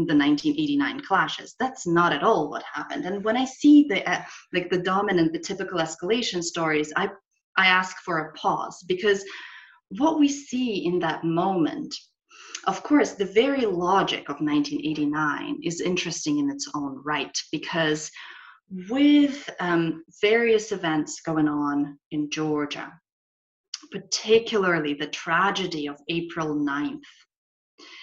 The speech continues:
uh, in Georgia, and kind of celebration of Georgian Independence Day later down the road on May twenty-sixth.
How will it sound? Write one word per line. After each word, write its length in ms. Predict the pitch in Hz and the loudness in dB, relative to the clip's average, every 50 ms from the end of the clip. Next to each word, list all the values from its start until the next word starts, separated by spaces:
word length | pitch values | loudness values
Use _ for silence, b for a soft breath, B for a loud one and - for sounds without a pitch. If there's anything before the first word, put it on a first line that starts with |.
| B B B B B _ _ _ _ - 160 | B B B B B _ _ _ _ -8 -6
uh, 240 | 156 147 143 143 143 - - _ _ - | -4 -2 -2 -4 -6 -8 -14 _ _ -2
in 340 | 202 196 196 196 196 190 180 | -2 0 0 2 0 0 -2
Georgia, 580 | 170 160 156 147 143 - - 143 - - - - - _ _ _ _ _ B B B B B B B B B B 196 | -2 -4 -4 -4 -6 -6 -8 -10 -10 -10 -10 -12 -18 _ _ _ _ _ B B B B B B B B B B 0
and 380 | 202 214 220 226 226 220 220 - | 4 4 4 4 4 2 0 -4
kind 240 | - 208 190 175 | -6 -4 -4 -4
of 100 | 185 180 | -4 -6
celebration 880 | - - - 226 214 214 - - 175 165 170 175 180 196 185 - 202 185 | -6 -2 2 2 4 4 2 2 0 0 0 2 2 0 0 0 -2 -2
of 160 | 175 165 170 - | -4 -6 -6 -6
Georgian 480 | - 170 170 175 175 175 180 175 165 - | -4 -2 -2 -2 -2 -2 -2 -2 -2 -2
Independence 1040 | - 180 175 170 175 170 - - 170 170 165 170 175 160 160 156 156 151 156 - _ - | -2 -2 -2 -2 -4 -6 -10 -8 -4 0 2 2 2 0 0 0 -2 -2 -4 -8 _ -10
Day 600 | - 147 151 151 147 143 131 117 135 160 160 165 _ _ _ _ _ _ 147 - | -8 -6 -6 -6 -6 -6 -8 -8 -10 -12 -14 -18 _ _ _ _ _ _ -16 -10
later 320 | 156 151 151 151 147 147 | -4 -2 -2 0 -2 -2
down 180 | 143 143 139 135 | -6 -8 -12 -12
the 80 | 143 143 | -10 -8
road 240 | 151 151 151 147 | -6 -6 -4 -4
on 140 | 147 143 143 | -4 -2 0
May 160 | 147 151 156 | 0 0 0
twenty-sixth. 1040 | 151 - - 156 147 151 147 - - - - 147 139 - - - - - - - - | -2 -2 -4 -2 -2 -2 -2 -4 -8 -12 -8 -8 -8 -8 -8 -12 -20 -20 -20 -20 -20